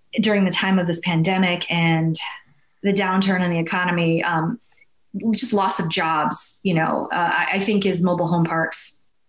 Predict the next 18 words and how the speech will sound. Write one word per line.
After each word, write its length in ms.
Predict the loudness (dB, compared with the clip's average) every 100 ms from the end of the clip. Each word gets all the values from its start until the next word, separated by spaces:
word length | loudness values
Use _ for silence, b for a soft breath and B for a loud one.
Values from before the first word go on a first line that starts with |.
| -20 _ _ -6 -4
I 60 |
think 340 | 0 0 -2 B B B B B B -4
right 180 | -2 0
now 240 | 0 0
we're 80 | 0
having 240 | 0 0
a 80 | 2
really 260 | 2 2 0
hard 200 | 0 -2
time, 380 | -2 0 2 2
and 80 | 2
we're 60 | 0
having 240 | 0 0
a 60 | 0
reckoning 400 | 0 0 2 4
with 140 | 2
affordable 360 | 0 -2 0 0
housing. 400 | 0 0 -4 -8